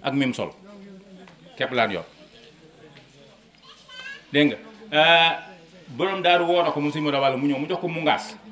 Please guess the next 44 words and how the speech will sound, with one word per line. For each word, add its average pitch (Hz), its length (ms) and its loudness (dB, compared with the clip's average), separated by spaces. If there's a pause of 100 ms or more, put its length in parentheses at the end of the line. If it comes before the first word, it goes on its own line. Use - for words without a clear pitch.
(480)
Mungaas 170 340 2
mooy 175 160 2
loolu 170 200 0
ñuy 180 140 -4
dindee 151 300 -2
dëkk. 139 180 -2 (1400)
Ne 156 140 0
ko, 156 280 -2 (160)
"Modou, 160 420 -4
mën 156 140 -6
ngaa 175 180 2
jël 160 180 -2
mungaas 147 340 -2
mi, 120 100 -8
ndax 151 140 -2 (220)
tool 220 200 2
yee 208 140 6
taxoon 160 240 -4
ma 156 80 -6
wut 156 160 -8
ko, 135 80 -10
te 143 100 -8
dox 143 140 -2
nga 131 80 -8
sama 117 180 -6
diggante 104 260 -6
ak - 80 -10
tool 85 160 -8
yi." - 60 -10 (1800)
Waaw. - 160 -18 (2250)
Yéen 208 500 -4
ñun 208 200 -2
ñépp, 214 560 2
kenn 185 200 2
ku 190 100 -6
nekk 175 160 -2
war 170 120 0
ngaa 170 160 2
fexe 165 160 -6
am 165 200 -6
mungaas 175 340 -2
ci - 80 -14
sa 156 100 -6
kilifa. 113 320 -6